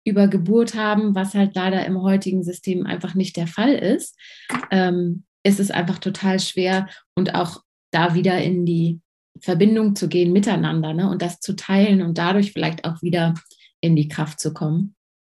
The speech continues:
Genau, also ich, ähm, arbeite als, als Geburtshüterin oder, oder Doula klassischerweise, wobei ich mich nicht so sehr mit dem Begriff identifiziere. Deswegen habe ich eher die, äh, Geburtshüterin gewählt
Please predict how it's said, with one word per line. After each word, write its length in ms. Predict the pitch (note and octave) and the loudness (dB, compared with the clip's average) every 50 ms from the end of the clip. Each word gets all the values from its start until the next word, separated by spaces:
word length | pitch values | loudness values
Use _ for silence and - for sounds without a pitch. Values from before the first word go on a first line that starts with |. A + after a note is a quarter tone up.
| _ _ _ _ - - - - - - - - _ _ - | _ _ _ _ -20 -20 -20 -20 -20 -20 -20 -20 _ _ 2
Genau, 280 | - G#3 G3 F#3 E3+ D#3+ | 4 6 6 6 6 4
also 220 | - F3+ E3+ F#3 | 2 0 0 2
ich, 340 | F3+ G3+ G3+ - - - - - | 0 0 0 -4 -8 -12 -8 -2
ähm, 840 | - G3+ G3 F#3+ F#3+ F#3 F3+ F3+ F3 E3+ E3+ E3 E3 E3 E3 E3 _ _ - - - - _ _ _ _ _ _ _ _ _ _ _ _ _ - | 2 2 4 4 2 0 0 0 0 2 2 2 2 0 -2 -4 _ _ -20 -20 -20 -20 _ _ _ _ _ _ _ _ _ _ _ _ _ -2
arbeite 340 | - G3+ G3+ G3 F#3+ F#3+ - | 2 4 4 4 4 2 2
als, 420 | - F#3 F3 E3 E3 - - - _ - | 0 0 -2 -2 -4 -10 -16 -16 _ -6
als 360 | F#3 F3+ F3 E3+ E3+ - - | -4 -2 -2 -4 -6 -10 -6
Geburtshüterin 800 | - F3+ D3+ E3+ A3+ B3 A#3+ - B3+ A#3+ A#3 A3 G3+ G3 G3+ F#3+ | -4 -2 0 2 2 2 2 4 2 2 2 2 2 4 4 4
oder, 380 | F3 E3+ F3 E3+ E3 E3 E3 - _ _ _ | 2 0 0 0 0 -2 -2 -6 _ _ _
oder 240 | - F3 E3 F3 E3 | -2 0 2 2 2
Doula 360 | D3 D#3 A#3+ C4+ C#4 B3+ A#3+ | 2 4 4 6 6 6 4
klassischerweise, 840 | A#3+ - A3 A3 G#3 A3 G#3 G3+ G#3 F#3+ F3+ G3 F#3+ G3 G3+ G3 G3 | 2 0 -2 -2 -2 -2 -2 0 0 0 2 4 4 4 4 4 2
wobei 260 | F#3+ F3 E3+ F3+ F3 | 0 0 -2 -2 -2
ich 120 | F3+ F3 - | -4 -2 -2
mich 220 | F#3 E3+ - - | -4 -2 0 2
nicht 220 | F#3+ F#3+ F#3+ - | 2 2 2 0
so 140 | - F#3+ F#3 | -2 -4 -2
sehr 240 | F3 E3+ F3+ F3 F3+ | -2 0 0 0 0
mit 160 | F3+ F3 F3 | 0 -2 -2
dem 340 | F3+ F3 F3 F3 E3+ E3 E3 | -2 0 0 0 -2 -4 -4
Begriff 480 | - E3 D#3+ E3 F#3+ G3 C#4 C4 - - _ _ _ - | -6 -6 -6 -2 0 -2 -2 -2 -4 -16 _ _ _ -4
identifiziere. 840 | G#3 G#3 A3 G#3+ G3+ G#3 G3+ G3+ G3+ G3 - - A3 A3 A3 G3+ G3 | 0 2 4 4 4 4 4 2 -2 -4 -2 -2 -2 0 2 2 2
Deswegen 420 | F#3 F#3+ G3 - F#3+ F#3 F3+ F#3+ | 0 0 -2 -2 -2 -2 0 -2
habe 100 | F#3 E3+ | -2 -2
ich 160 | E3+ E3+ - | -4 -4 -4
eher 180 | - F3 F3 F3 | -4 -2 -2 -2
die, 340 | E3+ E3+ E3 E3 E3 E3 E3 | -2 -2 0 0 0 -2 -4
äh, 180 | - F3 E3 E3 | -6 -6 -6 -6
Geburtshüterin 960 | - F3+ E3 E3+ F3+ F3 E3+ - - A3+ G3+ - G#3+ G3+ G#3 G#3 G#3 A3+ A#3+ - - - - - _ _ | -6 -8 -6 -4 -4 -4 -6 -6 -6 -6 -4 -4 -4 -2 -2 -2 -2 -2 -4 -10 -18 -20 -20 -20 _ _
gewählt 540 | - G3+ G3 F#3+ G3+ G3+ G#3+ A3+ C4 - - | 2 2 4 6 6 6 6 4 2 0 -4